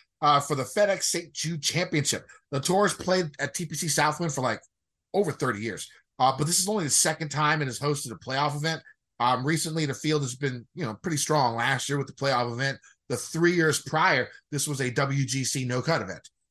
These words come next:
Uh, so, you know, strong fields we've seen here last four years. Uh, so if you're looking at course history, the last four years is probably the most important because you're playing against stellar fields,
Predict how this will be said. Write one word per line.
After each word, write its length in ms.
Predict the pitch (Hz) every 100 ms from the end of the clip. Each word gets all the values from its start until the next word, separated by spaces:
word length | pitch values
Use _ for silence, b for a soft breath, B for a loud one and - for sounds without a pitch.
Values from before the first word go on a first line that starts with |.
| _
Uh, 240 | 110 110 113
so, 140 | 110
you 140 | 139 147
know, 200 | 107 - _ -
strong 360 | - 226 202
fields 320 | 160 160 104
we've 140 | 120 143
seen 240 | - 165
here 240 | 156 156 -
last 440 | 165 160 143 - _ _ _ _ _ _ -
four 200 | 180 147
years. 400 | 110 78 - - B B B
Uh, 300 | 117 120 104
so 180 | 101 143
if 100 | 135
you're 100 | 147
looking 240 | 202 190
at 100 | 156
course 180 | 135 147
history, 300 | 160 139 139 - B - _ _
the 120 | 170 -
last 260 | 202 220 214
four 180 | 185
years 200 | 185 156
is 80 | 120
probably 260 | - 151 127
the 60 |
most 220 | 131 113 104
important 400 | 90 127 98 - B B -
because 240 | 131 131
you're 80 | 135
playing 360 | - 160 160 147
against 300 | 131 113 -
stellar 360 | - 170 165
fields, 540 | 143 147 139 127 -